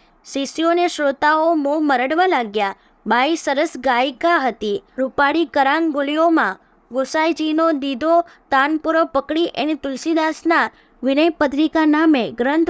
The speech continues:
માહેનું એવું એક ગોરી રાગનું પદ તાનપુરાના તાર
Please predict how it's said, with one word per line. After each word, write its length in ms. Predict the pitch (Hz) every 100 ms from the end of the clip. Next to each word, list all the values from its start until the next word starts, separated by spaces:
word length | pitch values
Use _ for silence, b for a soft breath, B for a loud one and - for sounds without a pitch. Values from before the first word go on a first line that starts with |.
| 302
માહેનું 520 | 285 262 302 330 311
એવું 280 | - 262 294
એક 160 | 294 320
ગોરી 460 | 254 285 277 320 320
રાગનું 460 | 269 269 302 320
પદ 340 | - 302 320 214
તાનપુરાના 920 | - - 262 311 - 302 311 320 330
તાર 480 | - 262 277 294